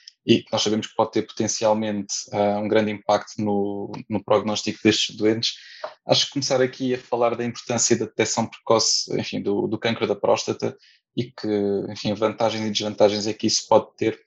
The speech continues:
seria interessante. E nesse sentido perguntava aqui ao Tiago, eh, qual é que é realmente a importância da detecção precoce do cancro da próstata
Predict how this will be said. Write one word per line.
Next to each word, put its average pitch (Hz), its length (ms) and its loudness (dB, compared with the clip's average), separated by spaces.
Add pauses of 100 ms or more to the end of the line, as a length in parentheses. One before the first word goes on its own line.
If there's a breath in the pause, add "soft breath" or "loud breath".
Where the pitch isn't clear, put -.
(760)
seria 110 300 4
interessante. 107 400 0
E 117 40 2
nesse 127 140 4
sentido 127 260 -4
perguntava 120 380 0
aqui 120 160 -4
ao 123 80 0
Tiago, - 300 -4 (480 loud breath)
eh, 117 240 2
qual 135 180 0
é - 20 0
que 131 120 -6
é 127 40 -2
realmente 127 320 -2
a 123 40 2
importância 117 420 -4
da - 80 2
detecção - 380 0
precoce - 600 0
do 110 100 -4
cancro 110 300 -2
da 104 80 2
próstata 107 680 -2